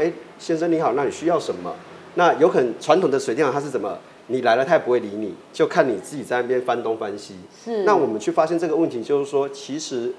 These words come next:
Speaker 1: 服务业不该是这样子。
Speaker 2: 对，没错。
Speaker 1: 不该是这样子。
Speaker 2: 嗯哼哼哼。
Speaker 1: 那比较辛苦，主要是跟，我觉得还是跟，呃，爸爸妈妈的观念，你会有冲突。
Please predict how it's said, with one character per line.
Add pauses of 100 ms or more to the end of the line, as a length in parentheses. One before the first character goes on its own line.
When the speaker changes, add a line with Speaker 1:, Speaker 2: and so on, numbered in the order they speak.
Speaker 1:
服
务
业
不
该
是
这
样 (120)
子。 (160)
Speaker 2:
对，
没
错。
Speaker 1:
不
该
是
这
样
子。
Speaker 2:
嗯
哼
哼
哼。
Speaker 1:
那 (1120)
比
较
辛
苦， (240)
主
要
是
跟，
我
觉
得
还
是
跟， (300)
呃， (300)
爸
爸
妈
妈
的
观
念， (180)
你
会
有
冲
突。